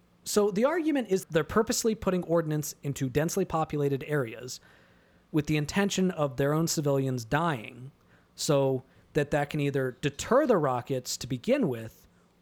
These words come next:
or upset the international community. But let's think back as to how densely populated Gaza is to begin with.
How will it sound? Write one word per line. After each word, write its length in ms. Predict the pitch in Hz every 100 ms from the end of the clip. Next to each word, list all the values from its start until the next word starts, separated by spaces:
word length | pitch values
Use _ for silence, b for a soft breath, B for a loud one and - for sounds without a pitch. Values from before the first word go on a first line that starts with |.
| _
or 540 | - 277 180 135 139 139 _ _ _ _ _ _ _ _ _ -
upset 400 | 175 - 185 175
the 100 | 156
international 480 | 143 135 131 - 135
community. 540 | - 165 202 117 - _ _ _ _ _ _ _ _ _ _ _ _ - B B B -
But 140 | 285
let's 220 | 311 -
think 260 | - 339 -
back 360 | 226 247 - -
as 160 | 180 -
to 100 | 175
how 220 | - 202
densely 440 | 175 185 - 175
populated 920 | - 170 175 - 175 147 139 131 127 - _
Gaza 480 | 151 156 170 165 151
is 160 | 151 -
to 100 | 123
begin 400 | 135 - 247 147
with. 320 | 117 - -